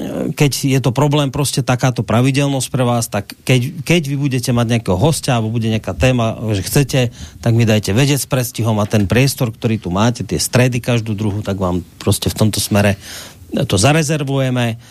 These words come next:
Čiže, čiže z pravidelnej relácie sa prešlo ako keby do takéhoto občasného formátu, alebo teda nejakého takéhoto občasného provizória, ak to tak mám povedať. A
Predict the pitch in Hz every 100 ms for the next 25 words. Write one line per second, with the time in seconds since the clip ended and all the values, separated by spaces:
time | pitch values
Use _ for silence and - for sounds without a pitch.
0 | - - - 117 107 101 - - 123 117
1 | 110 - 170 170 156 139 113 110 143 135
2 | 127 - 120 107 - 127 - 113 120 -
3 | 113 107 107 113 - 98 107 110 117 -
4 | 127 - 120 90 - 143 160 151 135 127
5 | 113 104 107 98 95 - - - - -
6 | 113 - 107 113 110 110 104 98 101 120
7 | - 127 - 120 110 104 143 160 165 151
8 | 147 147 131 123 127 127 123 117 117 110
9 | 110 107